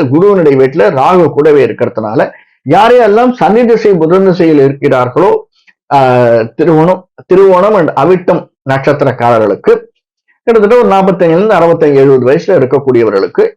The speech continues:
இந்த விஷயங்கள் வரலாம். அதே மாதிரி நம்ம ஸ்லிப் ஆறதுக்கு சான்ஸ் இருக்கு. டங்கு ஸ்லிப் ஆறதுல இருந்து,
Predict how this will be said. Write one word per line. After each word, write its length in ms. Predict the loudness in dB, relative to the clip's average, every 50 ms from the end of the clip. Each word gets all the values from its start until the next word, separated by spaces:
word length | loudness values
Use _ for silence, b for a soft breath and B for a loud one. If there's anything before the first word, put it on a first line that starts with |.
| _ -4
இந்த 260 | -2 -2 0 0 0 0 0 -2 -6 -12 _
விஷயங்கள் 480 | -8 -6 -2 0 0 0 0 0 0 -2
வரலாம். 360 | -2 -4 -4 -4 -4 -6 -6 -10 _ _ b b b b b b b
அதே 260 | b -2 0 0 2 2
மாதிரி 360 | 2 0 0 0 0 0 -2 -2 -4 -8 _
நம்ம 240 | -4 -2 0 0 0 -2
ஸ்லிப் 460 | -4 -4 -2 -2 -2 -2 -2 -2 -2 0
ஆறதுக்கு 420 | 0 0 0 0 -2 -2 -2 -2
சான்ஸ் 300 | -2 -2 -2 -2 -2 -2
இருக்கு. 240 | -4 -4 -6 -8 -12 -12 _ _ _ _
டங்கு 320 | -2 0 0 2 2 0 0 0
ஸ்லிப் 260 | -2 -2 -2 0 0
ஆறதுல 280 | 0 2 2 2 2 2
இருந்து, 320 | 2 0 0 0 0 0